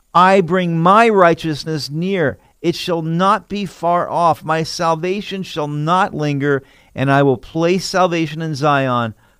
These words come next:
for Israel my glory." And so God was predicting all of these things in advance through Isaiah, telling the people who were so stubborn-hearted, would not listen to his prophets, would not turn from their idols,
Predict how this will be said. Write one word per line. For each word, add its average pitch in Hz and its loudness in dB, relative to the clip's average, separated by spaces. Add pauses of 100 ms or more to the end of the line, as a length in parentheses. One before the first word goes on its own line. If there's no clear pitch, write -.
for - -8
Israel 160 0
my 143 0
glory." 123 0
And 110 -8
so 185 2 (480)
God 208 6
was 175 0
predicting 247 -6
all 220 4
of 185 -2
these 190 -6
things 185 -4 (100)
in 208 2
advance 165 -2
through 220 -2
Isaiah, 147 2 (420)
telling 247 0
the 233 -4
people 147 -2 (220)
who 170 4
were 170 2
so 208 2
stubborn-hearted, 190 4
would 143 2
not 175 0
listen 185 0
to 190 -2
his 190 -4
prophets, 127 0
would 131 -6
not 165 0 (320)
turn 214 -2
from 220 -8
their 220 -4
idols, 135 -2